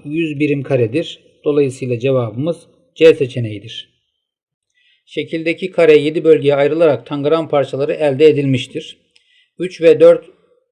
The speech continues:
yeniden başlıyorum. <clears throat> Test elli sekiz, soru on iki. Şekildeki kare yedi bölgeye ayrılarak tangram parçaları elde edilmiştir.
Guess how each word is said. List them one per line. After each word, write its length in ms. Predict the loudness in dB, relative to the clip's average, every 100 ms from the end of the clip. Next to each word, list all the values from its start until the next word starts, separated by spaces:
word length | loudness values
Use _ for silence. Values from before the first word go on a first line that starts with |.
| _ _ _ _ _ _ _ _ _ _ _ _ _ _ _ _ -10
yeniden 400 | -6 -4 -4 -4
başlıyorum. 520 | -6 -6 -6 -6 -8 _ _ -12
<clears throat> 200 | -8 -8 -10 -16 _ _ _ _ _ _ _ _ _ _ _ _ _ _ _ 2
Test 260 | 2 2
elli 220 | -2 -2
sekiz, 380 | -4 -8 -8 -14
soru 340 | -12 -4 0 0
on 320 | -2 -4 -4
iki. 340 | -6 -10 -18 _ _ _ _
Şekildeki 600 | -10 -10 -8 -6 -8 -8
kare 360 | -4 0 0 -2
yedi 280 | -4 -2 2
bölgeye 340 | 2 2 -2
ayrılarak 640 | 0 0 0 -2 -4 -8 -8
tangram 420 | -2 0 0 0
parçaları 440 | -2 -2 -4 -4
elde 300 | 0 -2 0
edilmiştir. 720 | -2 -2 -6 -8 -18 -20 -20